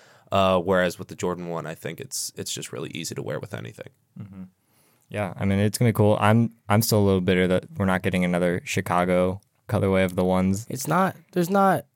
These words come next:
Speaker 3: we, we
Speaker 2: We
Speaker 3: could
Speaker 2: don't
Speaker 3: get
Speaker 2: know.
Speaker 3: it. We could get it. The year is young.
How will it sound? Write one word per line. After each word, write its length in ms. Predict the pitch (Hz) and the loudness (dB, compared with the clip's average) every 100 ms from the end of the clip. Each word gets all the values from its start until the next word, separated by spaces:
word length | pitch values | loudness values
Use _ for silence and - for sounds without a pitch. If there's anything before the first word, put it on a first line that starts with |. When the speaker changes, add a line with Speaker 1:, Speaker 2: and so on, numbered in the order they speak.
| _ - | _ -20
Speaker 3:
we, 160 | 180 202 | -10 -4
we 200 | 214 233 | 2 4
Speaker 2:
We 120 | 226 | 4
Speaker 3:
could 60 | 214 | 6
Speaker 2:
don't 180 | 151 117 | 6 6
Speaker 3:
get 120 | 170 | 4
Speaker 2:
know. 60 | 131 | 4
Speaker 3:
it. 40 | |
We 100 | 185 | 0
could 160 | 196 185 | -2 0
get 200 | 165 113 | 2 0
it. 140 | - _ - | -4 _ -4
The 100 | 160 | 0
year 200 | 175 190 | 4 6
is 160 | 180 156 | 6 4
young. 360 | 156 107 107 | 4 2 -2